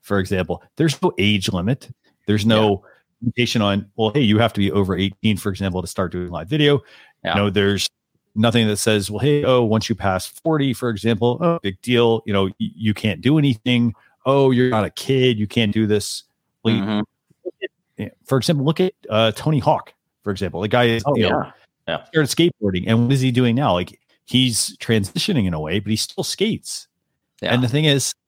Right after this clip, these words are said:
Speaker 1: you know, so it's not like he hit a point where, "Oh, hey, I'm not gonna skate anymore." He still contributes to the sport in a number of different ways. So,
Speaker 2: Yeah.
Speaker 1: you know, it's amazing. So,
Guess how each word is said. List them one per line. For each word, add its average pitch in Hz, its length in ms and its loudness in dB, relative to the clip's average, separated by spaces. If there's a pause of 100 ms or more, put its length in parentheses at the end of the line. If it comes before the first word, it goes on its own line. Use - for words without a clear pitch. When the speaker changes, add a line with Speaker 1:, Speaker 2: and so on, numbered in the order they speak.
(100)
Speaker 1:
you 123 100 2
know, 117 160 2
so 123 140 -2
it's 120 120 -2
not 147 180 0
like 104 360 0
he 117 240 -2
hit 113 120 4
a 104 60 0
point 98 280 -4
where, 92 220 -6
"Oh, 127 220 4
hey, 113 140 2
I'm 107 80 0
not 101 180 0
gonna 92 140 -6
skate 190 300 0
anymore." 85 460 -4 (540)
He 110 100 -6
still 143 260 2
contributes 92 520 -4
to - 80 -8
the 80 80 -8
sport - 520 -4
in 92 80 -4 (120)
a 90 40 0
number 87 220 -2
of 78 60 -8
different - 280 -12
ways. - 440 -8 (480)
So, 104 240 0
Speaker 2:
Yeah. 87 80 -4 (300)
Speaker 1:
you 107 80 0
know, 107 60 4
it's - 240 -2
amazing. 92 300 -4
So, 104 480 0